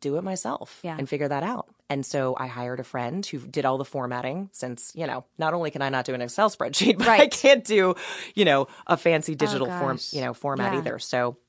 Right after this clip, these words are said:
Speaker 1: hired somebody to do that, and I just self-published it.
Speaker 2: Wow.
Speaker 1: And here's the thing. I did self-publish it. It's, you know, I was really proud of it, and I still am. But ultimately now,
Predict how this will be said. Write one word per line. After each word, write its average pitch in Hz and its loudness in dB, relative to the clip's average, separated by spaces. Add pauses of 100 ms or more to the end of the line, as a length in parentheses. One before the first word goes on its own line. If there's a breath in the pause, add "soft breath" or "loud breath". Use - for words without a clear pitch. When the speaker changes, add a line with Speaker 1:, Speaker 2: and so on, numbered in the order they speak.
Speaker 1:
hired 185 -2
somebody 196 -4
to 175 -14
do 165 -6
that, 160 -6
and 208 -12
I 214 -10
just 233 -14
self-published - -14
it. - -10 (340 soft breath)
Speaker 2:
Wow. 160 -10
Speaker 1:
And 170 -8
here's 185 -8
the 147 -16
thing. - -14 (1200 soft breath)
I 147 -4
did 143 -4
self-publish 131 -6
it. 127 -6
It's, - -6 (180)
you 208 -6
know, 196 -6
I 180 0
was 180 -4
really 165 -4
proud 175 -2
of 190 -4
it, - 0
and 196 -4
I 208 -2
still 349 -4
am. - -8 (300 soft breath)
But 165 -8
ultimately 165 -4
now, 165 -4